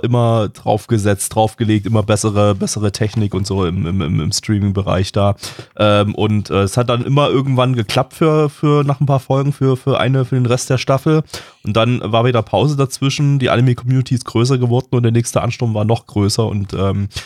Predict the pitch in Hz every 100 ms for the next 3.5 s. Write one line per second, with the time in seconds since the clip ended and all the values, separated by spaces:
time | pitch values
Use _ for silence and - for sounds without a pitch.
0 | - - 208 185 165 147 120 104 123 -
1 | - 117 110 - 107 117 - 110 104 -
2 | 101 98 95 95 95 90 92 95 147 -
3 | - 98 156 -